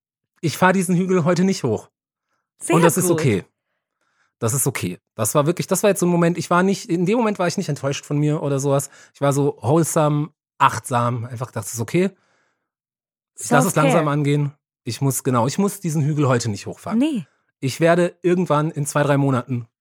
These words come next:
Speaker 1: werde ich diesen Hügel hochfahren. Heute ist nicht dieser Tag und das ist in Ordnung.
Speaker 2: Weißt du was,
Speaker 1: Hm?
Speaker 2: Georg?
Speaker 1: Ja.
Speaker 2: Der Hügel ist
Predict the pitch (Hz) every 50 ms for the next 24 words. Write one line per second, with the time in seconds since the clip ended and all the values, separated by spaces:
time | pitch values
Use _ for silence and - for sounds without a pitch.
0 | _ - 120 131 135 131 - - 135 123 123 113 123 120 120 117 160 156 - -
1 | 151 139 135 139 - _ _ _ _ _ _ _ _ _ _ - 180 190 - 190
2 | 190 - - 180 - - 170 156 165 143 - 143 147 151 160 - - _ _ _
3 | _ _ _ _ _ _ _ _ _ _ _ 160 143 147 123 - 170 180 147 -
4 | 160 151 135 127 - - 110 101 95 - - _ _ _ _ _ _ 190 202 214
5 | - - 262 202 190 175 - 131 147 - 226 226 233 240 - 113 113 - 208 185
6 | 156 202 247 247 - 180 165 156 165 170 - _ _ _ _ _ _ _ _ _
7 | _ _ _ _ - 180 - - - -